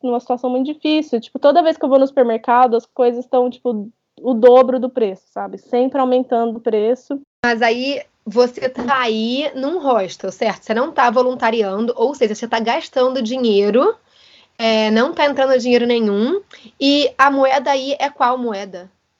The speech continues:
Speaker 2: É caro aí, não é?
Speaker 1: Aqui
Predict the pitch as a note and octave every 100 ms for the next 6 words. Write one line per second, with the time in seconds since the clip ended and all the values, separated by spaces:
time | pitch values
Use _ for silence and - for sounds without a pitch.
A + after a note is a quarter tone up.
0 | _ - G3+ - A3 A3 G3 F#3+ F#3 F#3
1 | G3+ - _ _ _ _ _ _ _ _
2 | _ - G#3 B3 B3 - D4 D#4